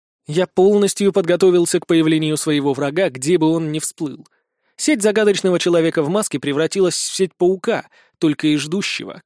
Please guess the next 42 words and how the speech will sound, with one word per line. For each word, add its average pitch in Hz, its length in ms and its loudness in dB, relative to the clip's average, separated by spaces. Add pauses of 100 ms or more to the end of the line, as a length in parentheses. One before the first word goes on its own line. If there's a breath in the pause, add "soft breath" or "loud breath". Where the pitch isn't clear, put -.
когда 156 320 0
в 170 60 -8
неё 147 220 -2
вляпается 147 540 0
большая 139 560 0
жирная 135 440 -6
муха 190 340 -2
в 165 100 -4
белой 147 320 -2
маске, 190 460 -4 (300 loud breath)
похожей 185 420 0
на 170 120 0
птичий 165 360 -6
череп. - 440 -8 (540)
Но 143 140 -4
человек 214 420 2
в 185 60 2
маске 254 360 0
не 247 200 0
торопился 202 640 -2
появляться. 160 680 -2 (480)
Судя 285 280 2
по 226 100 0
всему, 240 380 2
после 208 360 0
нашей 196 280 0
встречи - 360 -2
он 214 220 2
закономерно 180 560 0
решил, 151 340 -2
что - 220 -4
где-то 175 440 -4
как-то 208 300 -4
наследил, 185 640 0 (300 loud breath)
и 143 100 -6
резонно 226 380 0
заключил, 185 540 -2
что - 200 -2
надо 165 280 -2
залечь 139 360 -2
на 147 120 -4
дно, 156 360 -8